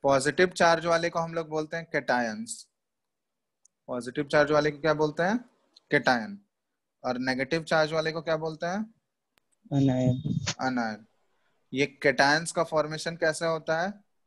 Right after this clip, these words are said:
Speaker 1: Loss of electron से। कैट-, cations का फॉर्मेशन कैसे होगा?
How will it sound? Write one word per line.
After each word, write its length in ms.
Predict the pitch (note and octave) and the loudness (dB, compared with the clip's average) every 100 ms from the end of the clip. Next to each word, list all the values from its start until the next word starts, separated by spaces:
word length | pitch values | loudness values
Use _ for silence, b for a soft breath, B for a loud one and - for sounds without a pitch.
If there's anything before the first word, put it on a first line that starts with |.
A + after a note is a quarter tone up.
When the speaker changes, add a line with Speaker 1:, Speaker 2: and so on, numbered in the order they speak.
| _ _ _ _ - | _ _ _ _ -12
Speaker 1:
Loss 340 | B2+ C#3 D3+ E3+ | 0 2 2 2
of 100 | D3 | -2
electron 460 | C3+ B2 - A2+ A2 | -2 -4 -6 -6 -6
से। 200 | - A2 A2+ _ _ _ _ _ _ - | -8 -10 -12 _ _ _ _ _ _ -4
कैट-, 200 | A#2+ - - - - - - | -4 -4 -20 -20 -20 -14 -6
cations 640 | B2+ B2+ C3+ B2+ C3+ D3 | -4 0 0 4 4 4
का 80 | D#3+ | 0
फॉर्मेशन 460 | D3 D3+ D3+ D3+ D#3+ | 4 2 2 -4 0
कैसे 260 | E3 E3 | 0 4
होगा? 360 | E3 A#2 G#2+ | 4 4 2